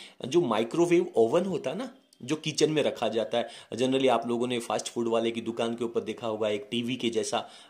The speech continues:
अ, इंस्ट्रूमेंट होता है, जिसमें अपन कुछ चीज़ें रखते हैं और बटन दबाने पर वो गर्म हो जाती हैं, ठीक है। तो generally ये किचन में यूज़ होने वाला इंस्ट्रूमेंट है। इसका नाम माइक्रोवेव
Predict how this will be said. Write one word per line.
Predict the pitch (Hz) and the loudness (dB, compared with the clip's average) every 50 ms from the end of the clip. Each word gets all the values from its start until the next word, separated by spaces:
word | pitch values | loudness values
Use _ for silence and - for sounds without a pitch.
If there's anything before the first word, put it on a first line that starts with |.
| _ - | _ -6
अ, | 101 | -4
इंस्ट्रूमेंट | 107 113 117 - - 120 113 107 107 104 113 | -4 -4 -4 -4 -2 -2 -2 -2 -2 -4 -4
होता | 98 - - | -4 -2 -4
है, | 143 135 | -4 -4
जिसमें | 143 - - 143 131 - | -4 -4 -2 -4 -4 -4
अपन | 131 131 | -6 -6
कुछ | 123 143 135 - - - | -6 -4 -4 -4 -6 -6
चीज़ें | - 120 113 127 127 107 | -6 -4 0 0 2 2
रखते | 117 117 - - - 147 | 0 -4 -4 -2 -2 0
हैं | 139 151 175 185 - - - - _ 117 | 0 0 -2 -4 -6 -12 -20 -6 _ -2
और | 117 113 | -2 0
बटन | 117 117 - 135 131 | 0 -2 0 0 0
दबाने | 120 110 107 113 113 120 127 | 0 0 0 0 0 0 -2
पर | - 143 127 | -2 -2 0
वो | 127 131 | 0 0
गर्म | 123 - - 120 143 143 | 0 2 0 0 0 0
हो | 139 120 110 | 0 0 0
जाती | 98 104 95 92 - - 98 101 | 0 -2 -2 -4 -6 -8 -8 -6
हैं, | 98 98 104 - - - | -6 -8 -10 -12 -8 -6
ठीक | - 139 143 214 | -6 -4 -2 -4
है। | 220 - - - - _ | -4 -6 -10 -20 -12 _
तो | - 117 | -6 -2
generally | 120 135 143 160 175 185 | 0 0 0 0 0 2
ये | 175 175 | 2 2
किचन | 175 175 139 139 127 - 151 | 2 2 0 -2 0 0 0
में | 151 147 143 | 0 -2 -4
यूज़ | 127 117 120 117 113 | -2 -2 -4 -4 -4
होने | 113 107 110 110 | -4 -4 -4 -2
वाला | 107 110 107 107 | -2 -2 -2 -2
इंस्ट्रूमेंट | 104 107 107 - 117 110 113 110 117 113 | -4 -6 -8 -8 -6 -6 -6 -6 -4 -4
है। | - - | -6 -4
इसका | - - - 160 160 | -4 -4 -4 -4 -2
नाम | 156 143 151 175 175 143 123 117 | -2 0 -2 -2 -2 -2 -2 -2
माइक्रोवेव | 107 117 117 117 - - 170 170 160 127 120 131 139 147 151 | -2 -2 -4 -4 -2 0 0 0 2 2 0 0 0 0 -2